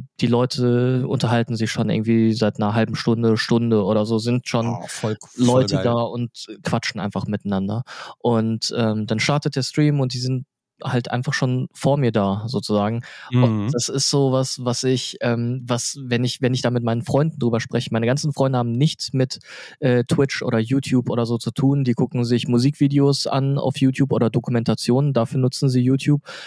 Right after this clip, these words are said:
Speaker 1: ähm, haben
Speaker 2: Mhm.
Speaker 1: aber sonst keine weitere Verwendung dafür. Ähm, und sind auch nicht auf Discord und machen nichts auf Instagram. So, die sind da komplett raus.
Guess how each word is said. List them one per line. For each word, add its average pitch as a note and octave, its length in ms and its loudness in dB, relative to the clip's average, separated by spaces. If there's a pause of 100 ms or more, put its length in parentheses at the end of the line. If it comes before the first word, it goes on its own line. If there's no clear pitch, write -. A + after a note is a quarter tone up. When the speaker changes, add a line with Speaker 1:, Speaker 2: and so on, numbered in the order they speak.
(140)
Speaker 1:
ähm, A#2+ 380 0
haben A#2 160 2
Speaker 2:
Mhm. - 60 2
Speaker 1:
aber A#2+ 180 0
sonst A#2+ 240 0
keine A#2 480 0
weitere A2+ 280 0
Verwendung A2+ 440 0
dafür. A2+ 360 0 (400)
Ähm, G#2+ 520 -4
und A2+ 480 -2 (300)
sind A#2 300 0
auch A2+ 80 2
nicht C3 180 2
auf C3 140 -2
Discord G#2+ 640 0
und A2+ 140 -10
machen A2+ 260 -4
nichts A#2 220 -2
auf A2 120 -2
Instagram. A2 600 -2 (300)
So, A#2 180 -2
die A2+ 120 -6
sind A#2 200 -2
da A2 100 -2
komplett B2 560 -2 (160)
raus. A#2+ 320 0